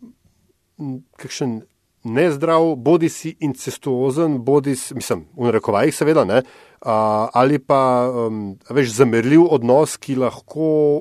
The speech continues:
vpliva predvsem v tem primeru na, em, novinarjevo objektivno poročanje, v kolikor lahko pač o, o objektivnosti govorimo, ko poročamo o kulturi.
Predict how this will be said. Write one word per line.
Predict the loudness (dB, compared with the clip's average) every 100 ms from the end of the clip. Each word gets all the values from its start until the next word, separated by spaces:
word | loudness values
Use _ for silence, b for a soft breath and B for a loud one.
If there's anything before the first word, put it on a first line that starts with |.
| -4
vpliva | -10 -4 -4 0 0 0 -4 _
predvsem | -6 -4 0 0
v |
tem | 0 -4
primeru | -2 0 2 2
na, | 0 -2 0 0 -2 -2 -4
em, | -6 -6
novinarjevo | -4 -2 0 0 0 4 4 4 B B B B B B _ _ _
objektivno | 2 4 4 2 2 2
poročanje, | 2 4 4 4 2
v | 2
kolikor | 2 0 0
lahko | -2 -2
pač | -4 -6 -10 -18
o, | -14 -12
o | -6 -2 2
objektivnosti | 2 0 -2 -2 -2 -4
govorimo, | -4 -2 0 0 0
ko | 0 -4
poročamo | -2 -2 -4 -4 -6
o | -8
kulturi. | -10 -16 -18